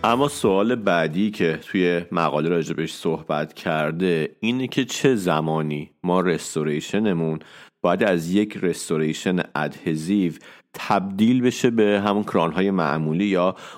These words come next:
اون کران‌هایی که روی رزیستنس فرم دندون تکیه‌شونه. یعنی ما کی باید از حالت ادهزیو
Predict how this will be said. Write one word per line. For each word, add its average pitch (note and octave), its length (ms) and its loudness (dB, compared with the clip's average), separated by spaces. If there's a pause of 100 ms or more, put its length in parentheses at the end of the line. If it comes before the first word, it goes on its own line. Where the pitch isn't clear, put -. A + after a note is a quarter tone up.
اون G#2 140 0
کران‌هایی F#2 720 2
که G#2+ 400 2 (260)
روی G#2 420 4
رزیستنس E2+ 840 0
فرم G#2 440 2
دندون E2 680 2
تکیه‌شونه. C#2+ 960 -4 (340)
یعنی F2+ 160 2
ما G2+ 160 4
کی G2+ 420 2
باید D#2+ 300 2
از - 180 -4
حالت E2 440 -2
ادهزیو D#2+ 880 0